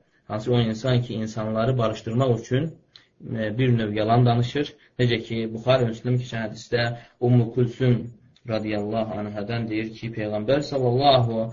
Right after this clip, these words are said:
aleyhi və səlləm belə dediyini eşitdim. "Leysəl kəzzəbu ləzi yuslihu beynən nas, fəyənmi xeyra, əv yəqulu xeyra." Yəni, insanlar arasını islah etmək üçün gəzən,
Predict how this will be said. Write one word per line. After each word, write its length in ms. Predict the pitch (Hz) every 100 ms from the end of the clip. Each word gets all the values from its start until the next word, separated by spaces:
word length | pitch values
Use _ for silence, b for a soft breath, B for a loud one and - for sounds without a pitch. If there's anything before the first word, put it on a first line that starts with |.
| B B
aleyhi 340 | - 110 135 127
və 60 |
səlləm 480 | 127 139 127 123 123
belə 240 | 120 127 123
dediyini 300 | 110 113 110
eşitdim. 600 | 104 117 - 156 170 151 b b b
"Leysəl 400 | 151 214 214 185
kəzzəbu 460 | 190 175 214 226 196
ləzi 260 | 208 196 190
yuslihu 380 | 185 185 170
beynən 340 | 160 160 156 160
nas, 300 | 151 120 - - _ b b
fəyənmi 380 | 131 143 147 139
xeyra, 480 | 127 139 135 127 127 123 -
əv 160 | 156 139
yəqulu 420 | 123 120 117 117 117
xeyra." 380 | 113 110 104 104 98 - _ _ b b b
Yəni, 160 | 120 135
insanlar 600 | 139 139 139 139 165 165
arasını 480 | 135 127 120 139
islah 300 | 123 - 139
etmək 360 | 127 123 131 120
üçün 280 | 120 120 110
gəzən, 400 | 110 107 113